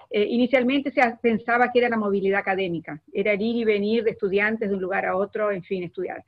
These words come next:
Pero hoy en día, eh, en mi, mi universidad se está trabajando mucho el tema de la internacionalización en casa.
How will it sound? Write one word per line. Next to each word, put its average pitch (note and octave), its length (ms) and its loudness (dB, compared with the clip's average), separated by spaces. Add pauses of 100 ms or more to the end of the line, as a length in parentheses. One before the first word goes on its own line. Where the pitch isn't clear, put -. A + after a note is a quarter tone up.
(300)
Pero A3+ 380 8
hoy D4 240 6
en D4 100 2
día, D4 460 -2
eh, G#3+ 380 -2
en G#3 140 -2
mi, B3 200 2
mi C4 120 6
universidad C4+ 520 2
se A#3 100 -12
está A3+ 140 -2
trabajando A3+ 420 -2
mucho A3+ 240 -2
el G3 80 -6
tema A3 260 0
de G#3+ 120 0
la G3+ 260 -2
internacionalización A3+ 1160 -4
en A#3 140 -4
casa. - 400 -6